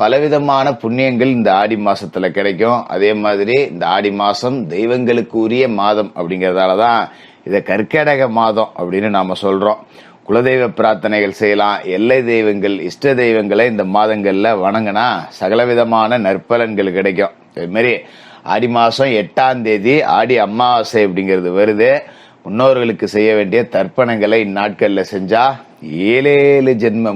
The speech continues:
முன்னோர்கள், அதாவது ஏழு தலைமுறை முன்னோர்கள் வந்து அதுல கலந்துப்பாங்க அப்படிங்கிறது ஐதீகம். அப்படிப்பட்ட இந்த ஆடி மாசத்தோட கிரக நிலைகள் அப்படின்னு பாத்தீங்கன்னா, கிரகங்களோட ராஜா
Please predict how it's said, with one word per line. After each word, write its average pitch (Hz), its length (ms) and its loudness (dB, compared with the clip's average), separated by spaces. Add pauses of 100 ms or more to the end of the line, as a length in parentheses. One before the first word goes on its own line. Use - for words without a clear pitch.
முன்னோர்கள், 127 680 0 (160)
அதாவது 117 400 2 (540)
ஏழு 139 240 2
தலைமுறை 117 420 2 (120)
முன்னோர்கள் 127 600 2
வந்து 110 220 2 (540)
அதுல 82 260 -6
கலந்துப்பாங்க 107 600 0 (240)
அப்படிங்கிறது 85 480 -2 (140)
ஐதீகம். 98 480 0 (440)
அப்படிப்பட்ட 117 500 -2 (140)
இந்த 104 120 -2 (120)
ஆடி 127 240 0
மாசத்தோட 113 560 2 (140)
கிரக 113 340 0
நிலைகள் 107 440 2
அப்படின்னு 98 260 -2 (100)
பாத்தீங்கன்னா, 98 480 -2 (180)
கிரகங்களோட 131 640 2 (100)
ராஜா 113 260 2